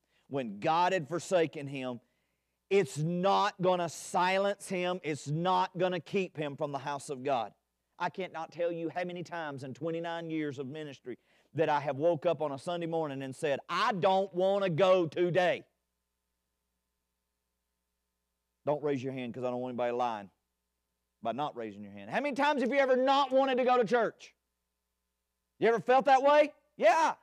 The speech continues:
I wanna stay in bed, and I'm not talking about last Sunday when it was cold.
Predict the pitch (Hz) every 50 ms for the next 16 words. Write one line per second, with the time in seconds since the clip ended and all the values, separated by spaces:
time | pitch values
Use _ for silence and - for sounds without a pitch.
0 | _ _ - 180 254 330 349 339 302 247 - - - 294 285 294 320 285 269 269
1 | 285 269 226 160 - - 294 311 339 330 311 269 196 196 208 226 226 240 240 233
2 | 196 240 262 254 247 240 233 240 240 233 - 262 262 254 254 247 262 262 269 254
3 | 208 269 302 320 294 254 175 117 -